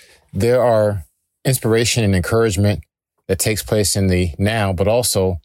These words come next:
there's encouragement that allows a person to be guided along the path towards who they're going to become. And we all are evolving on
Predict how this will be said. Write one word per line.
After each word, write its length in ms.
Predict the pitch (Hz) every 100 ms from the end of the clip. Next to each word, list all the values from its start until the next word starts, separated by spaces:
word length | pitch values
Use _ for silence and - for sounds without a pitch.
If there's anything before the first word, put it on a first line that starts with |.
| _ _ _ _ _ _ -
there's 200 | 110 101
encouragement 680 | 92 131 139 107 104 95 85
that 260 | 95 90 - _ _ _ _ _ _ - _
allows 380 | - 107 120 110
a 60 | 104
person 400 | - 120 98 104
to 100 | 90
be 120 | 98
guided 420 | 82 104 110 98
along 240 | 90 98 92
the 80 | 82
path 340 | - 101 98
towards 300 | - 92 85
who 240 | - 120
they're 120 | 104 92
going 260 | 95 95
to 120 | 87
become. 420 | 78 78 92 82 76 _ _ _ _ _ _ _ _ _ _ _ _
And 340 | 113 107 101
we 100 | 113
all 300 | 123 127 139
are 260 | 127 110 98 -
evolving 600 | 87 98 104 85 82 76 _ _ _ _ _ _ _ _ -
on 500 | 104 101 98 92